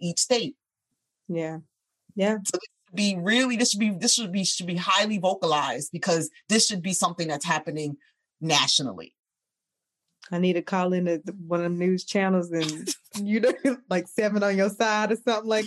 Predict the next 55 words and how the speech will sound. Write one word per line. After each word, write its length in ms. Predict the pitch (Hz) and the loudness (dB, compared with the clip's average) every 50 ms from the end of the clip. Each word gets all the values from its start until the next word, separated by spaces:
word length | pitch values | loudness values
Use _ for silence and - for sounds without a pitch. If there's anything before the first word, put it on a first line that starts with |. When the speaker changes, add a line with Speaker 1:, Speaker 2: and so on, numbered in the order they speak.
| 214 | 0
Speaker 2:
that, 220 | - 233 233 226 214 | 0 2 2 2 0
and 140 | 208 208 202 | 0 -2 -2
be 60 | 196 | 0
like, 180 | 185 175 175 180 | 0 0 0 -2
"Let 220 | 226 247 254 254 254 | 0 2 2 2 2
me 60 | 247 | 0
tell 160 | - 285 240 | 0 2 2
y'all, 300 | 226 214 196 175 170 175 | 2 2 2 0 0 -2
this 200 | 180 214 254 254 | -2 -2 -2 -2
is 40 | - | 0
what's 140 | 226 214 208 | -2 -2 0
going 240 | 202 202 202 196 | 0 -2 0 0
on. 160 | 180 170 156 165 | -2 -2 -2 -2
I 60 | 180 | 0
need 220 | 190 185 190 175 | 0 0 0 0
y'all 100 | 185 180 | -2 -2
to 60 | 175 175 | -4 -4
report 260 | - - 185 180 165 | -4 -2 -2 -2 -2
on 140 | 160 151 151 | -2 -6 -8
this." 260 | 151 147 135 127 - - _ _ _ _ _ _ _ _ _ _ _ _ _ _ _ _ - | -8 -10 -12 -14 -18 -20 _ _ _ _ _ _ _ _ _ _ _ _ _ _ _ _ -8
And 120 | 156 151 151 | -4 -2 0
then 140 | 151 151 151 | 0 0 0
get 160 | 156 156 - | 0 -2 0
the 60 | - | 0
masses 420 | 156 160 156 151 156 - 160 156 160 | 0 2 2 2 2 0 0 0 0
out 180 | 156 151 151 - | 0 0 -2 -4
to 80 | - | -4
the 120 | 151 151 147 | -4 -4 -4
school 280 | 147 - - 160 156 143 | -4 -4 -4 -4 -4 -4
board 260 | 139 147 143 139 139 | -4 -6 -6 -4 0
Speaker 1:
No, 220 | - - - 392 302 | 0 0 2 2 2
once, 240 | 359 466 480 466 285 | 2 2 2 0 -2
once 300 | 262 240 285 427 - - | -2 0 0 2 2 2
Speaker 2:
to 60 | 494 | 2
Speaker 1:
you 40 | - | 2
Speaker 2:
the 80 | 403 359 | 2 2
Speaker 1:
got 80 | 262 226 | 0 0
Speaker 2:
district. 300 | 202 - - 247 262 262 - | 2 2 2 2 2 0 -2
Speaker 1:
bodies 100 | 277 247 240 | -4 -2 0
out 160 | 220 220 220 - - | 0 0 -2 -4 -6
there 220 | 220 202 202 202 | -4 -2 -2 -4
protesting, 920 | 190 - - 226 226 233 - 262 190 170 170 - - 156 147 147 - 175 - _ _ _ _ _ _ - | -4 -2 -2 -2 -2 -2 -2 0 0 0 -2 -4 -8 -10 -10 -10 -12 -16 -20 _ _ _ _ _ _ -6
the 100 | - 196 | -4 -2
news 320 | 202 220 277 392 427 415 247 | 0 2 2 2 2 2 0
will 80 | 247 | 0
come 220 | 233 - 254 247 233 | 0 2 2 2 2
sniffing. 480 | - - 262 254 254 254 - 156 - - - - - - | 2 2 2 2 0 0 -4 -8 -8 -8 -12 -14 -12 -6
<clears throat> 300 | 240 240 247 247 208 156 - - _ _ _ _ _ - - - - 1077 1077 1047 _ _ _ _ _ _ _ _ _ _ _ - | -2 0 2 2 2 0 -2 -10 _ _ _ _ _ -20 -20 -20 -20 -20 -20 _ _ _ _ _ _ _ _ _ _ _ _ -2
Once 200 | 208 262 381 427 | 0 0 0 0
you 80 | 453 415 | -2 0
got 220 | 381 311 277 233 202 | 2 2 2 2 4
bodies 420 | 247 247 262 254 285 294 294 - | 4 4 4 4 2 0 0 0
surrounding 720 | - 247 226 233 226 240 240 254 247 240 247 247 247 247 220 | 0 0 0 2 2 2 2 2 0 0 0 0 0 0 -2
the 80 | 214 | -2
board, 400 | 196 165 202 214 220 226 226 226 | -4 -4 -2 0 0 0 0 -2